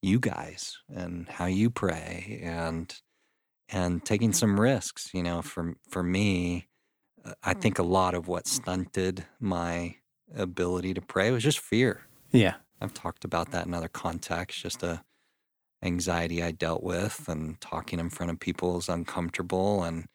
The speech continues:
Speaker 1: and therefore prayer, like, to pray in front of people was just terrifying.
Speaker 2: Yeah.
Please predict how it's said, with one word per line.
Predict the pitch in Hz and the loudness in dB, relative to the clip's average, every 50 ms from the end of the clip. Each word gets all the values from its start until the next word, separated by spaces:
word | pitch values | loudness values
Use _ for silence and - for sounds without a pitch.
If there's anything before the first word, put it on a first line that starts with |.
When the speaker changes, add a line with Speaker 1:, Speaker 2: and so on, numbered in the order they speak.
| _ _ _ _ _ _ _ | _ _ _ _ _ _ _
Speaker 1:
and | 92 90 85 | 0 2 4
therefore | - 95 98 - - - 90 80 | 4 4 4 4 2 0 0 0
prayer, | - - - - 101 101 104 101 98 90 87 87 90 92 - _ | 0 -2 0 2 4 4 4 4 2 2 2 0 -2 -4 -6 _
like, | - 95 87 - - _ | -2 -2 -2 -2 -4 _
to | - 110 85 | -4 -4 -4
pray | - - - 82 82 87 95 107 | -4 -6 -4 -2 0 2 4 4
in | 110 113 110 | 4 4 2
front | - - 123 120 123 | 2 2 2 2 2
of | 120 - | 2 2
people | - 117 117 - - 123 120 123 120 - - _ _ _ _ _ _ | 0 0 0 2 4 4 4 6 4 2 -2 _ _ _ _ _ _
was | - 92 92 | -2 -2 2
just | - - 107 - - _ | 2 2 2 2 -2 _
terrifying. | - - 85 82 82 80 - - - - - - 98 104 107 - 160 139 | -4 -2 -2 0 0 -2 -6 -6 -6 -6 -6 -4 -4 2 8 10 12 12
Speaker 2:
Yeah. | 127 120 117 113 113 110 | 12 12 12 10 8 6